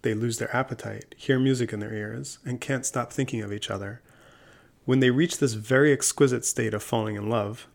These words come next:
they know that they have formed their true, found their true mate, and they may become engaged, with marriage soon to follow. Although this process usually takes time,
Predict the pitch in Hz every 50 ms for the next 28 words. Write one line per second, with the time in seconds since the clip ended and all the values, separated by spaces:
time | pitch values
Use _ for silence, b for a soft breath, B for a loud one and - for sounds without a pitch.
0 | _ - 117 107 110 123 135 127 120 110 - 107 98 95 104 - - - 131 127
1 | 127 123 117 110 104 101 - - - - - 135 135 127 131 - - 135 139 139
2 | 131 117 110 - - - 139 139 131 113 104 - - - - _ _ - - 120
3 | 113 110 110 110 110 - 120 120 127 127 117 120 117 - - 113 113 113 107 104
4 | 101 101 104 - - - - b b b b b b b b b b b b b
5 | b b 123 113 - 123 127 131 135 135 135 131 135 - - 139 135 127 123 -
6 | 131 113 - 107 104 104 107 107 117 131 143 - _ b b b b b b b
7 | b b b b b b - 127 131 147 156 175 - - - 135 127 123 - 117
8 | - - 127 113 104 113 110 104 - 110 107 - - - 139 135 135 127 123 127
9 | 135 156 -